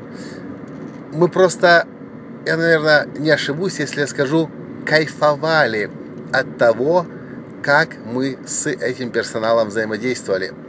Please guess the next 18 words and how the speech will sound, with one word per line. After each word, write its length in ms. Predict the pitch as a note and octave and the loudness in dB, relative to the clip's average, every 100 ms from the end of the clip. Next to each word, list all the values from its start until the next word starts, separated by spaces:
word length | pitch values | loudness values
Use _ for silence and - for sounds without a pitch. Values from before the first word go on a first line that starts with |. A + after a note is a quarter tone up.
| - - - | -16 -16 -8
Это 160 | C#3 D#3+ | -4 -2
на 40 | |
самом 220 | D3+ F3+ D3 | 0 0 0
деле 240 | D3+ - - - - - | 0 0 -4 -16 -10 -6
доставляло 640 | B2+ - B2 G#2+ G#2+ A#2+ | -4 2 2 4 4 4
удовольствие. 680 | A#2+ C3 D3 A#2 - F2+ D#2 - - - - - - | 4 2 2 0 -2 -6 -6 -10 -12 -14 -14 -12 -8
Начнем 360 | - C3 D#3 C3+ | -6 -2 0 2
с 40 | |
того, 200 | - D#3 | 6 6
что 140 | D3 C#3 | 6 4
нас 120 | A#2+ | 2
встретил 460 | - C#3+ C3+ C#3 A2+ - - - - | 2 4 6 4 2 -6 -10 -10 2
парень 400 | D3 D3 D#3 D3 C3 - - - | 6 8 6 0 -6 -12 -14 -2
по 60 | C#3+ | 0
имени 340 | D3 C#3+ B2+ | 2 0 -2
Клейтон, 640 | - D3+ F3+ F3 C3 G#2+ F#2 - - - - | 0 2 4 4 2 0 -4 -12 -14 -6 -2
который 500 | C#3+ E3+ D#3+ D#3 - - - - - - - - - - - - | 4 6 6 4 -2 -10 -14 -12 -12 -12 -12 -12 -12 -12 -12 -2
уже 420 | E3 B2+ E3+ D#3 | 0 2 4 4